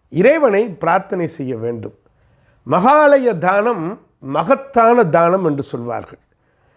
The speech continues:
வஸ்திர தானம், அன்னதானம், குடை தானம், காலணி தானம், இவையெல்லாம் நாம் கொடுப்பதன் மூலமாக அந்த தானத்தினுடைய உன்னதத்தை நாம் எடுத்து சொல்லலாம். இல்லங்களிலே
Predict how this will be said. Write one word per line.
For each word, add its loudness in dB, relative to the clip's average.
வஸ்திர 2
தானம், -4
அன்னதானம், 0
குடை 2
தானம், -2
காலணி 2
தானம், -4
இவையெல்லாம் 4
நாம் 0
கொடுப்பதன் -2
மூலமாக 0
அந்த 0
தானத்தினுடைய 2
உன்னதத்தை 0
நாம் -2
எடுத்து -6
சொல்லலாம். -8
இல்லங்களிலே 2